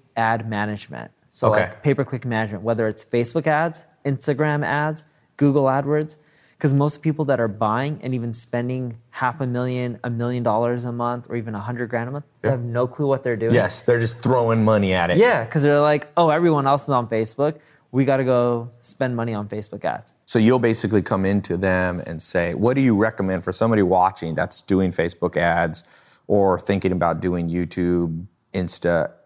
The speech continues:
Speaker 2: Do you do a flat fee plus a percentage of spend?
Speaker 1: Yes.
Speaker 2: Do you, or do you do, okay.
Speaker 1: So charge them at least a few grand.
Speaker 2: Yep.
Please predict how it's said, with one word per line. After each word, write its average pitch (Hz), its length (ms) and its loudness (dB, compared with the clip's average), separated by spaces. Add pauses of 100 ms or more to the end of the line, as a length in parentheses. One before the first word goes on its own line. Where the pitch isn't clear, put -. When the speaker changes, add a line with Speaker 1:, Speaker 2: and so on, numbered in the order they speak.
(160)
Speaker 2:
Do 95 100 -6
you 92 360 0
do 90 180 -2
a 85 60 2
flat 95 600 -2
fee 101 360 0
plus - 520 -2 (260)
a - 40 -4
percentage 101 580 -4
of 85 120 -6
spend? 143 580 0
Speaker 1:
Yes. 135 280 0
Speaker 2:
Do 101 80 0
you, 80 100 -2
or 92 160 2
do 92 60 0
you 90 80 0
do, 90 280 -2
okay. 87 260 -4 (100)
Speaker 1:
So 156 160 -2
charge 165 280 0
them 185 80 -2
at 156 120 2
least 156 180 0
a 127 60 -2
few 147 240 0
grand. 151 460 0 (160)
Speaker 2:
Yep. - 220 -2